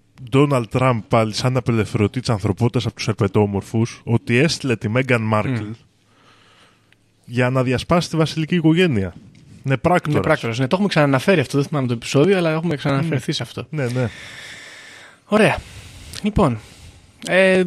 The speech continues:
Speaker 2: δε-, δεν έχω να προσθέσω κάτι, συμφωνώ απόλυτα με αυτό που είπες. Πιστεύω ότι και τη φάγανε, πιστεύω ότι πολύ possible είναι και να είναι και πετάει οι άνθρωποι αυτοί.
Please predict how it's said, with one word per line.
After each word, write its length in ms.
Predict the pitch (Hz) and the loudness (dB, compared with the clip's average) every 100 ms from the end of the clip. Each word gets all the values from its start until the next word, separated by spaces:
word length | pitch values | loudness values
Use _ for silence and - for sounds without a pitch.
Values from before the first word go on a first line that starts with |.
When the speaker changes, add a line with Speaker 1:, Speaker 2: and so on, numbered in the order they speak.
| 175 | 0
Speaker 2:
δε-, 200 | 190 180 | 0 2
δεν 140 | 202 | 4
έχω 100 | 233 | 2
να 60 | 175 | 0
προσθέσω 320 | 135 143 123 | 0 0 2
κάτι, 200 | 139 147 | 2 2
συμφωνώ 340 | 147 143 156 | -2 -2 2
απόλυτα 300 | 175 185 151 | 4 4 4
με 60 | 127 | 2
αυτό 160 | 113 120 | 0 0
που 100 | 117 | 0
είπες. 280 | 120 196 | 2 0
Πιστεύω 480 | - 151 - 190 180 | 0 -2 2 4 4
ότι 280 | 180 151 160 | 0 0 0
και 160 | - 208 | 2 0
τη 100 | 160 | 0
φάγανε, 420 | 190 165 190 190 | 0 2 2 0
πιστεύω 360 | 165 - 190 | -2 0 2
ότι 400 | 190 190 175 175 175 | 0 2 4 4 2
πολύ 240 | 190 196 | 4 4
possible 440 | - 175 165 156 165 | 2 -2 0 0 2
είναι 180 | 185 180 | 0 -4
και 180 | 165 | -4
να 100 | 165 | -2
είναι 120 | 160 165 | -2 -2
και 300 | 156 151 143 | 0 0 -2
πετάει 320 | 135 147 123 | -2 0 0
οι 40 | |
άνθρωποι 360 | 110 104 123 117 | 0 -2 -8 -10
αυτοί. 360 | 110 196 202 | -6 -4 -6